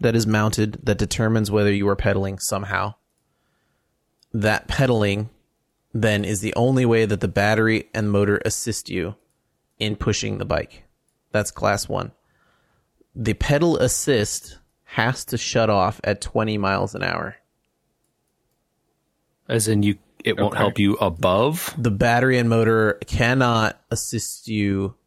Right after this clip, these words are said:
Speaker 1: if your speed enters a phase above twenty miles an hour.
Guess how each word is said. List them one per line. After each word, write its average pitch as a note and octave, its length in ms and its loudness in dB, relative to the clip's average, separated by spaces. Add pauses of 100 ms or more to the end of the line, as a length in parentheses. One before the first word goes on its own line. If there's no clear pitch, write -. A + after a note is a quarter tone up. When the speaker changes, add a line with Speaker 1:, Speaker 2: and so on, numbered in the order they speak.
(120)
Speaker 1:
if A2 220 0
your G#2 240 0
speed G#2+ 600 -4 (180)
enters G#2+ 480 -2
a G#2+ 60 -4
phase G2 540 0
above F#2 280 0
twenty F2+ 220 -6
miles F2 260 -8
an - 80 -14
hour. - 220 -14